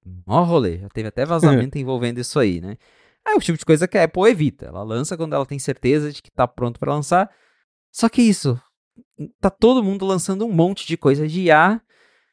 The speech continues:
Speaker 1: e a Apple tá esperando ter algo bonitinho pra ela lançar. E aí fica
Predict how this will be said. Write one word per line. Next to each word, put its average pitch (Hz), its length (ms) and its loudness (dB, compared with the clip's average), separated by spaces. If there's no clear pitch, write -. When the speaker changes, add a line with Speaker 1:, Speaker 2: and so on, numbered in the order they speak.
Speaker 1:
e 330 80 4
a 185 140 6
Apple 196 180 -2
tá 196 100 -4
esperando 165 800 0
ter 151 200 -2
algo 127 360 0
bonitinho 131 720 -8
pra 117 160 -2
ela 127 200 0
lançar. 123 800 -6
E 220 120 -4
aí 123 180 4
fica 180 560 -4